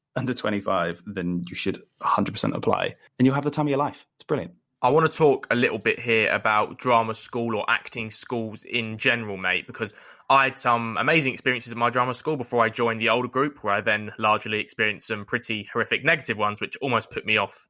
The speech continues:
Speaker 2: the theatre for life. Thankfully, it didn't. One acting exercise you did as a class was called Ring of Fire. Now, that's not the drinking version for any listeners, but it did have a really negative impact on your self-esteem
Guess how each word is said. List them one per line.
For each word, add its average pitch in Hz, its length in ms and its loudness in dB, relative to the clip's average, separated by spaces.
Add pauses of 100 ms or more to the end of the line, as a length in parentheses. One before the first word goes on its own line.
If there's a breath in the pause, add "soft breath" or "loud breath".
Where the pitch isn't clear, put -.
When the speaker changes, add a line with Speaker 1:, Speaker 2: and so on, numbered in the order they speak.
Speaker 2:
the 101 420 -4 (120)
theatre 110 440 0
for - 160 -4
life. 113 420 2 (180)
Thankfully, 98 300 -4
it 85 60 -6
didn't. 110 240 -4 (400 loud breath)
One 165 260 6
acting 135 360 -2
exercise 117 580 0
you 120 180 -2
did 113 240 2
as 110 160 -4
a 110 60 -6
class 110 720 2
was 98 200 -10
called 101 360 -12
Ring 110 260 -2
of 104 100 -6
Fire. 117 440 4 (100)
Now, 92 320 -2
that's - 240 -2
not 165 160 2
the 123 80 -8
drinking 110 340 -8
version 107 300 0
for 120 140 -6
any 104 120 -4
listeners, 117 380 -6 (400 soft breath)
but 123 100 4
it 113 160 -2
did 170 220 2
have 110 420 0
a 110 160 0
really 120 280 -2
negative 117 440 -4
impact 107 440 -8
on 110 120 -14
your 101 80 -10
self-esteem 104 760 -2